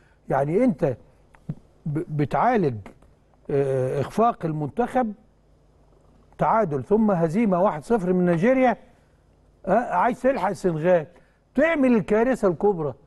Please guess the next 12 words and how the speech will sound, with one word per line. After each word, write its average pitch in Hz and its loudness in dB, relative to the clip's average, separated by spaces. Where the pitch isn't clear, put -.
وتغتال 180 0
الجهاز 175 2
ال-، 127 -4
الفني 202 2
قبل 202 -2
اللقاء 147 -4
الاخير. 135 -6
ازاي 147 -2
يعني؟ 135 -2
طيب، 123 -2
وبعدين 151 0
يخرج 170 0